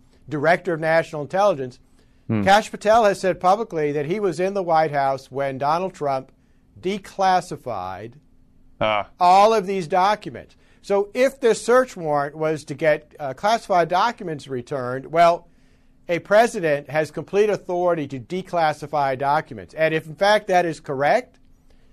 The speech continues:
Speaker 1: then that means that the F B I may have misled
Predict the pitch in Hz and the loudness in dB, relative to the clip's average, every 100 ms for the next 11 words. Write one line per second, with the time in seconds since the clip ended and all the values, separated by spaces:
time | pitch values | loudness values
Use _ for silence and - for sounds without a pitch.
0 | _ _ _ 147 165 226 226 208 196 175 | _ _ _ -4 4 4 4 2 0 -2
1 | 170 165 185 190 - 170 170 185 185 151 | -4 -2 0 0 -2 -2 2 2 4 4
2 | 143 143 147 156 156 151 143 135 120 156 | 2 0 -2 -2 0 0 0 0 -4 -4
3 | 190 - 151 165 170 123 120 | -4 -6 -2 2 2 0 -6